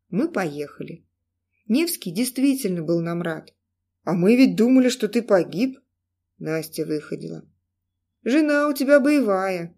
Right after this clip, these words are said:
и сама билась, как добрый дружинник, даже знамя спасла. За что тебе отдельный поклон. Не мог поблагодарить, потому как не знал, где ты». Вятич внимательно слушал.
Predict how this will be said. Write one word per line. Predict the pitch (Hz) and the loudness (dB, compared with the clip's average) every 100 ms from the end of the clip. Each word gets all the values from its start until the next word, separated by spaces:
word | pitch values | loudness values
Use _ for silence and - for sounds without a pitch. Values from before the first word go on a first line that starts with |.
| _ | _
и | 214 | -4
сама | 196 196 185 233 | 0 0 2 2
билась, | 220 202 170 | 4 2 2
как | - 202 | 2 4
добрый | 196 196 180 | 6 6 2
дружинник, | 170 202 202 202 160 156 | 0 0 0 -4 -6 -4
даже | 165 233 233 | 0 2 2
знамя | 190 185 233 | -2 -2 -2
спасла. | 214 - 185 - 180 165 _ _ _ _ | -2 -2 -4 -4 -14 -16 _ _ _ _
За | 180 180 | 2 2
что | 170 - 302 | 2 0 2
тебе | 269 247 | 2 0
отдельный | - 175 - 190 190 180 | 0 -2 2 2 2 -2
поклон. | 180 175 165 160 156 _ _ _ _ _ | -4 -4 -6 -6 -8 _ _ _ _ _
Не | 214 | 4
мог | 233 233 - | 6 4 0
поблагодарить, | 165 180 170 196 233 262 - _ | 0 0 4 4 4 0 -2 _
потому | 190 269 339 | 0 2 2
как | 330 - | -2 -2
не | 311 | -2
знал, | 285 214 160 | 2 0 0
где | 151 208 185 | -6 -4 -4
ты». | - 143 _ _ _ _ _ _ | -6 -18 _ _ _ _ _ _
Вятич | - 175 294 - 185 - | -4 0 0 -2 -8 -4
внимательно | 180 202 285 285 262 262 | -2 -2 -2 -2 -4 -6
слушал. | 262 190 165 - 165 - | -6 -8 -8 -10 -14 -18